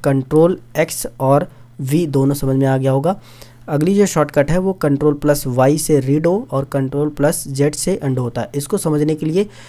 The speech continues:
ये जो डेटा है ना ये वाला, इसको मैं पहले डिलीट करता हूँ। मैंने यहाँ से इसको जो है डिलीट कर दिया और मैं सबसे पहले कंट्रोल जेड बटन दबाता हूँ। जो हमने डिलीट किया उसको अनडू करने के लिए मैं कंट्रोल जेड दबाता हूँ। तो देखिए वो डेटा हमारा आ गया है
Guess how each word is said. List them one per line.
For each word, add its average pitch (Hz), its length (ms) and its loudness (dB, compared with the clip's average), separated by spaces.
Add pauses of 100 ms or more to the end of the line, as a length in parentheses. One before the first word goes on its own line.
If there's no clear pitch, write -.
(240)
ये 156 160 2
जो 175 140 0
डेटा 143 260 2
है 139 100 2
ना 185 80 0
ये 147 220 2
वाला, 123 180 0
इसको 131 240 -4
मैं 185 120 0
पहले 175 200 0
डिलीट 139 280 -2
करता 120 240 -10
हूँ। 120 80 -6
मैंने 127 200 -4
यहाँ 135 220 -4
से 139 100 -10
इसको 135 220 -6
जो 131 100 -4
है 135 80 -2
डिलीट 139 240 -4
कर 143 160 -4
दिया 160 220 0 (480)
और 151 100 0
मैं 156 160 2
सबसे 156 240 -2
पहले 175 220 2
कंट्रोल 160 480 0
जेड 147 260 2
बटन 135 260 0
दबाता 127 300 -2
हूँ। 160 160 -4
जो 160 180 -2
हमने 160 200 0
डिलीट 147 240 -2
किया 170 200 -2
उसको 175 240 -8
अनडू 147 280 4
करने 131 280 -2
के 143 120 -8
लिए 170 100 -6
मैं 151 160 -4
कंट्रोल 147 440 -4
जेड 135 220 0
दबाता 123 300 -4
हूँ। 147 120 -4
तो 170 100 -6
देखिए 139 260 0
वो 135 120 0
डेटा 127 260 -2
हमारा 127 260 0
आ 135 120 2
गया 156 180 2
है 196 120 0